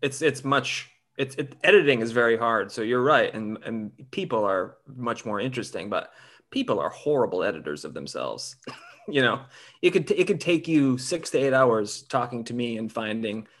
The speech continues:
three interesting stories, whereas a really good writer could do that in a thirty-minute episode of T V.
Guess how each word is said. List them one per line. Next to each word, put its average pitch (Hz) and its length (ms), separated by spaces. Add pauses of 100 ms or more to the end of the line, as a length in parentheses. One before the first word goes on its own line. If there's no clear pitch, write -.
(120)
three 139 380
interesting 110 840
stories, 131 640
whereas 110 760 (220)
a 101 60
really 123 300
good 107 160
writer 107 420
could 104 240
do 113 160
that 98 220
in 73 200 (120)
a - 80
thirty-minute 82 560
episode - 400
of 71 100
T - 160
V. 82 300